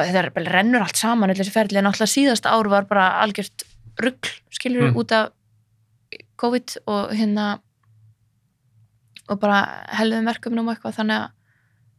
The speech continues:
Speaker 1: em, já, þannig að það var á einhvern allt annan hátt, skilurðu.
Speaker 2: Já, ég skil þig.
Speaker 1: Það er, þetta er, þetta er tricky, sko.
Speaker 2: Já, ég get alveg trúað því.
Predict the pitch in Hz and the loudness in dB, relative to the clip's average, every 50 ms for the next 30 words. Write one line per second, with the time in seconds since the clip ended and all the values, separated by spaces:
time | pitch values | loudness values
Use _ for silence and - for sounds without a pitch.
0 | _ _ - - 226 208 202 202 196 196 190 196 202 _ _ _ _ _ _ _ | _ _ -6 -4 -2 0 0 2 2 2 0 0 -4 _ _ _ _ _ _ _
1 | _ _ _ _ _ _ _ _ _ _ _ _ _ _ _ _ _ _ _ _ | _ _ _ _ _ _ _ _ _ _ _ _ _ _ _ _ _ _ _ _
2 | _ _ _ _ _ _ _ _ _ - 226 208 185 185 185 180 - 170 233 233 | _ _ _ _ _ _ _ _ _ 0 0 2 2 0 0 2 2 2 4 4
3 | 226 214 - - - - 226 226 214 - - - _ - 226 214 220 220 220 247 | 2 0 -2 -2 0 0 2 2 2 0 -4 -10 _ -6 -6 -2 0 0 -2 0
4 | - 247 240 247 233 247 247 247 - - - - 240 240 233 233 - - - 131 | 2 0 0 0 -2 -4 -6 -6 -6 -6 -6 -4 -4 -4 -4 -6 -4 0 4 6
5 | 131 127 127 127 131 127 120 - 123 117 117 117 117 - - 226 226 240 233 240 | 6 8 8 6 6 4 4 2 2 2 2 0 -2 0 2 4 4 4 2 2
6 | 233 277 277 269 131 - - - 240 240 277 277 - - 330 - - 143 - - | 0 0 0 0 0 -2 0 0 0 2 2 0 0 -2 -4 -4 -4 -6 -8 -10
7 | _ _ _ _ _ _ - 127 127 131 135 147 - _ _ _ _ _ - 139 | _ _ _ _ _ _ 2 4 4 4 4 2 -2 _ _ _ _ _ -6 -2
8 | 135 175 170 156 160 175 185 165 151 147 120 | 0 0 0 0 0 -2 -2 -2 -2 -2 -4